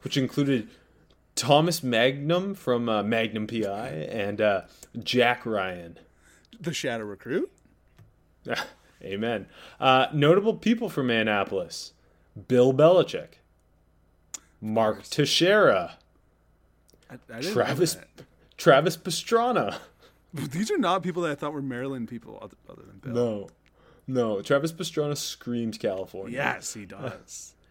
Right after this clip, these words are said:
Speaker 1: Uh, and, and Robert Duvall.
Speaker 2: One of the greats of our time.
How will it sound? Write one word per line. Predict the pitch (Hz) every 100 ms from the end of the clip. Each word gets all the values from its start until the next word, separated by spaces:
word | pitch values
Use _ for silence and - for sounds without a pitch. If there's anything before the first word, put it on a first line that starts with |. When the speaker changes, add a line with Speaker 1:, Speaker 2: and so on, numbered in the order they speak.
| _
Speaker 1:
Uh, | 127 135
and, | 160 160
and | 147 127
Robert | 127 127 123 131
Duvall. | 131 104 104 98 - _ _ _ _ _ _ _ _ _ _ _ -
Speaker 2:
One | 113 110
of | 110
the | 107 104
greats | 104 110 123 120
of | 120
our | 113
time. | 113 110 104 98